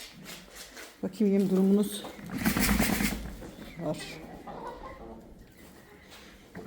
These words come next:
Var, var. Yeter bu yem size.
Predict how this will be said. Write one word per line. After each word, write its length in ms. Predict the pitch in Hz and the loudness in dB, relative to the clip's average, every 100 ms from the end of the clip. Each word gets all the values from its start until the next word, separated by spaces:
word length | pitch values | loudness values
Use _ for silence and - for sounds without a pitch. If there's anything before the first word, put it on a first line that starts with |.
| - - - - - - - - - | 4 6 8 8 10 10 8 6 4
Var, 180 | 226 180 190 | 4 2 0
var. 200 | - - | -4 -4
Yeter 260 | 196 - 190 196 | -6 -4 -6 -4
bu 40 | |
yem 160 | 196 190 | -4 -4
size. 300 | - 196 | -6 -6